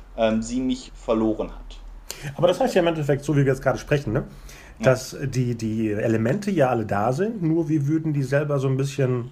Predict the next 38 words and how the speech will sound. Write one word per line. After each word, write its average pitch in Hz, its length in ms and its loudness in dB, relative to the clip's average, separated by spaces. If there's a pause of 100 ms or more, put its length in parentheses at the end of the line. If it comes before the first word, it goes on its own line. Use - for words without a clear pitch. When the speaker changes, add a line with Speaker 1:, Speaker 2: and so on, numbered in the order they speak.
Speaker 2:
verschieben. 110 560 -4 (580)
Ne, 147 160 2
das 120 160 2
nach 120 100 2
Speaker 1:
Mhm. 113 40 -4
Speaker 2:
vorne 170 240 4
ziehen, 143 280 2
das 110 140 2
nach 107 120 0
hinten 139 260 0
schieben, 139 380 0
das 113 220 0
ein 117 60 0
bisschen 107 240 -2
vergrößern. 139 580 0 (340)
Also 131 260 2
ich 127 100 0
hab 143 60 0
das 139 120 -2
Gefühl, 147 240 0
es 131 100 2
ist 135 60 -2
alles 127 220 0
da, 131 260 4
der, 156 260 0
der 143 280 4
Baukasten. 151 760 0 (560)
Speaker 1:
Ja. 107 360 0
Speaker 2:
Die 135 80 2
Frage 156 300 2
ist, 156 340 -4 (300)
wird 143 200 2
es 131 140 0
erschlagen 127 720 0
von 196 280 0
dieser, 170 640 0
von 151 180 -2
dieser, 139 380 2